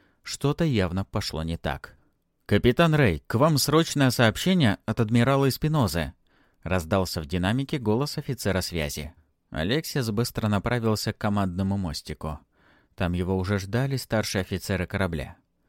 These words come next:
На большом голографическом экране появилось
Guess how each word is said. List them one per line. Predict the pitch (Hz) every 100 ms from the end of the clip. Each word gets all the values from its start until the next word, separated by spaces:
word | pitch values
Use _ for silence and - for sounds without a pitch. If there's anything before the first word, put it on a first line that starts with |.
| _ _ _
На | 90 87
большом | 113 - 196
голографическом | 131 120 113 127 160 - 131 123 107
экране | - 170 156
появилось | 139 113 107 135 135 127